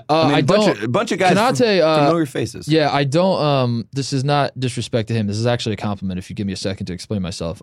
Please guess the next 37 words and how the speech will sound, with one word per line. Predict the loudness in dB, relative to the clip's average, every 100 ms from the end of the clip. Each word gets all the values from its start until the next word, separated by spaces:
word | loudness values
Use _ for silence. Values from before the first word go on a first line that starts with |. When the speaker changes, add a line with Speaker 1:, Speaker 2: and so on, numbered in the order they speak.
| -8
Speaker 1:
Uh, | -4 -4 -6
Speaker 2:
No. | -6 -6 -8 -4
Speaker 1:
he's | -2 0
not | 0 2
as | 0
good | 2 2 2 2 0 -10 _ _ -6
as | -4
people | -2 -2 -4
think | -2 0 0 -2
because | -6 -2 -2 0 -4 -6 -12 -8 -6
of | -4
his | -4
highlight | -2 0 0 -2 -6
blocks. | -4 -2 -4 -8 -2
He | 0
is | 2
very, | 2 4 4 2
very | 2 2
good. | 0 0
But | 0
I | 0
see, | 0 -2 -2 -4
like, | -4 -2
I |
think, | -4 -4 -2
I | -2
think | -2 2
Rothstein | 2 2 0 -2 0
has | 0 0
him | 0 0
as | 0
a | -2
preseason | 0 -2 0 -2 -2
first | -2 -2
team | -2 -2
All-American, | 0 0 2 4
Speaker 2:
Well, | 4 2 0